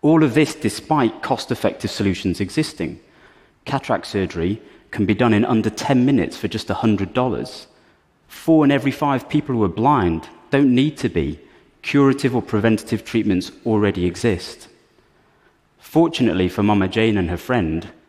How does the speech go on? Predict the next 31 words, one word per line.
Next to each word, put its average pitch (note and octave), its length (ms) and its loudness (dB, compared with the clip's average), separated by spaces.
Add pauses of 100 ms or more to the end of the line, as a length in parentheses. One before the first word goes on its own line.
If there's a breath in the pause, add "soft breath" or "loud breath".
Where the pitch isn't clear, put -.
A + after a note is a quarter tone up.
(180)
a G2 80 -8
donor A#2 400 2
had F2 200 -6
provided G2+ 420 -2
treatment E2+ 460 -2 (360 soft breath)
so - 140 -6
that G2 100 0
we F#2+ 80 -6
could - 160 -6
take A#2+ 220 0
them F2+ 140 -2
to - 100 -14
the G2 100 0
nearest F#2 260 2
hospital G#2+ 380 -6
three F2+ 240 -2
hours G2 280 0
away. D2 300 -6 (1400)
But A#2+ 100 0
in C3+ 120 4
that C3+ 160 2
very C#3+ 240 4
same B2+ 300 2
clinic, - 560 -2 (320)
I G#2 80 0
met G#2+ 240 2
Teresa, G2 640 -2 (720 soft breath)
a A#2+ 60 -12
shy C3 300 2
young A#2 280 2
woman E2+ 420 0